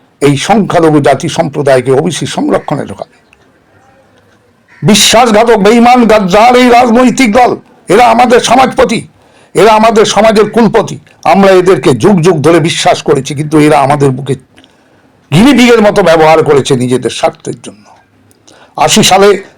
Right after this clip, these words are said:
একটা সময় কমিশন করে বলা হয়েছিল পশ্চিমবাংলায় কোনো ওবিসি জাত নেই, কিন্তু তিরানব্বই সালে এরাই নটি সংখ্যালঘু, পঞ্চান্নটি হিন্দুকে দিয়ে একটি ওবিসি সংরক্ষণ ব্যবস্থা রাজ্যে চালু করলেন। সাত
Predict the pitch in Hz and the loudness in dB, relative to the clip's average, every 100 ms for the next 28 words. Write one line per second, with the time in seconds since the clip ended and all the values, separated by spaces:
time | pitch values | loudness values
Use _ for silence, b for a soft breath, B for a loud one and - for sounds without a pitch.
0 | - 170 - 208 190 208 208 - - b | -4 -2 0 0 0 0 0 -4 -14 b
1 | b - - 226 214 220 202 208 196 226 | b -2 0 2 2 0 2 2 2 2
2 | 196 214 185 196 135 151 185 - 185 165 | 4 2 2 0 0 -2 -4 -4 -4 -2
3 | 160 151 160 147 135 156 143 160 113 139 | 0 0 -2 -2 0 0 -4 -6 -2 -2
4 | 170 131 101 _ b b b b - 151 | -2 -8 -12 _ b b b b -4 -2
5 | 156 143 120 147 165 175 151 160 156 139 | 0 -2 -2 0 2 0 0 -2 0 0
6 | 127 135 208 180 107 - _ _ _ _ | 2 4 2 0 -4 -14 _ _ _ _
7 | _ _ b b b b 135 180 233 247 | _ _ b b b b -2 0 2 2
8 | 254 247 208 254 240 247 247 185 220 226 | 2 2 2 2 2 0 0 0 2 0
9 | 208 202 180 - 214 190 156 156 123 110 | 0 0 0 0 0 0 0 -2 -2 -6
10 | 101 b b - - - 135 156 160 165 | -8 b b -10 -6 0 2 2 0 -2
11 | 139 180 214 220 180 185 165 151 - 147 | -2 0 0 -2 -4 -2 0 0 0 0
12 | 143 131 131 - 208 220 135 104 - - | 0 -2 -4 -2 0 0 0 -4 -6 -20
13 | b b b b b - 208 | b b b b b -8 -4